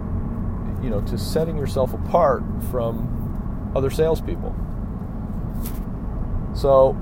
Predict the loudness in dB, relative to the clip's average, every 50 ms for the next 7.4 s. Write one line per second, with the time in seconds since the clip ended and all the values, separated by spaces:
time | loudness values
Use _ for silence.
0 | 0 0 2 2 2 0 0 0 0 0 0 0 0 2 2 2 2 2 0 0
1 | 0 0 0 -2 -4 -4 -4 -2 -2 0 0 0 0 0 -2 -2 -2 -2 -2 -2
2 | -2 -2 -2 0 0 2 2 4 4 4 2 2 0 0 0 0 -2 -2 -2 -2
3 | -2 -2 -2 -2 -2 -2 -4 -4 -4 -4 -2 -2 0 4 6 6 6 6 6 4
4 | 4 2 2 0 -2 -2 -2 -2 -4 -4 -2 0 0 0 0 0 0 0 0 0
5 | -2 0 0 0 0 0 0 -2 -2 -2 -2 -2 -4 -4 -4 -4 -4 -4 -4 -4
6 | -2 -2 0 0 2 2 2 0 2 2 2 4 4 4 4 4 0 0 -2 -2
7 | -2 -2 -2 -2 -4 -4 -4